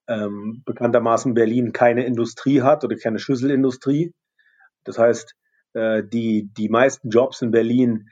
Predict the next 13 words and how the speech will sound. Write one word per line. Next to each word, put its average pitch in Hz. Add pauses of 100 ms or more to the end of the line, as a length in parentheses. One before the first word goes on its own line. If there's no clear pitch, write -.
(160)
kommen 110 (120)
aus 107
den 117
verschiedensten, 113 (360)
ähm, 98 (180)
Bereichen, 95
ja, 98
und 95 (200)
logischerweise 110
w-, 117
ist -
auch 113
die 101